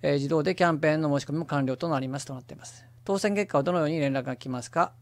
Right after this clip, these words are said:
あー、結果は当選者のみに通知予定です。外れた方にお知らせいたしません。えー、当選した場合、九月十五日前後にエスエムエスやプッシュ通知、PayPayアプリの残高画面でPayPayボーナスの付与が確認できますとなっています。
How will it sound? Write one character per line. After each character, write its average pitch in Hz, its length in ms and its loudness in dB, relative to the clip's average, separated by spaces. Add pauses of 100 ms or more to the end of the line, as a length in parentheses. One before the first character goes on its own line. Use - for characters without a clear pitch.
あ 135 540 -4
ー、 - 40 -18
結 156 160 -8
果 180 120 0
は 196 200 4 (260)
当 185 160 2
選 175 180 -2
者 151 120 -2
の 175 100 0
み 202 80 -2
に 165 160 -2
通 143 240 -4
知 139 240 -6
予 135 80 -2
定 127 260 -4
で 147 120 -4
す。 - 240 -12
外 - 140 0
れ 175 60 2
た - 80 0
方 185 140 2
に 196 100 0
お 151 60 0
知 151 100 -4
ら 131 140 0
せ 127 80 -4
い 135 80 -6
た 131 80 -6
し 135 120 -8
ま 131 60 -4
せ 131 120 -8
ん。 135 160 -10
え 147 140 -6
ー、 - 20 -8
当 196 120 -2
選 196 140 -2
し 180 40 -12
た 196 60 -4
場 180 100 2
合、 175 100 2
九 - 80 -4
月 180 240 -2
十 151 160 -2
五 165 80 0
日 151 160 -4
前 160 100 0
後 143 80 0
に 139 80 0
エ 139 60 -2
ス - 100 -4
エ 151 60 0
ム 143 100 0
エ 135 60 -2
ス - 100 -6
や 175 180 4 (220)
プ - 80 -6
ッ 143 60 -2
シ - 120 -10
ュ - 0 -
通 143 220 -2
知、 - 300 -10 (580)
PayPay 180 260 4
ア 175 60 8
プ 170 80 0
リ 151 60 2
の 135 80 2
残 143 100 0
高 143 140 0
画 143 120 0
面 139 140 0
で - 80 -4
PayPay 156 320 2
ボ 143 80 0
ー 139 40 0
ナ 127 60 -2
ス 127 60 -10
の 160 120 -2
付 135 100 -4
与 135 80 0
が 156 80 -2
確 127 160 -8
認 127 100 -4
で 120 80 -12
き - 100 -18
ま 156 100 -2
す - 40 -12
と 147 60 -10
な 127 80 -10
っ - 20 -20
て - 80 -18
い - 40 -14
ま - 60 -16
す。 - 200 -20